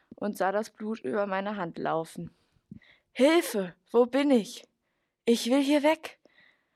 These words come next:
Plötzlich waren Stimmen zu hören, ganz leise. Aber ich war mir sicher, dass sie hier irgendwo sein mussten.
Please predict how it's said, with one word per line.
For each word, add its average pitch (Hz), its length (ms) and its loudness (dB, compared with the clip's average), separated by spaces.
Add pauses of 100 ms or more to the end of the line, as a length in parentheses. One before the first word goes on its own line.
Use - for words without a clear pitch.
(280)
Plötzlich 208 640 -2
waren 196 180 0
Stimmen 247 460 0
zu 196 200 -8
hören, 160 320 -6 (800)
ganz 214 420 -4
leise. 190 600 -4 (680)
Aber 220 200 2
ich 233 160 -4
war 226 140 0
mir 254 180 0
sicher, 269 480 -2 (320)
dass 226 200 -4
sie 220 100 -2
hier 214 260 0
irgendwo 233 480 0
sein 165 300 -2
mussten. 170 500 -12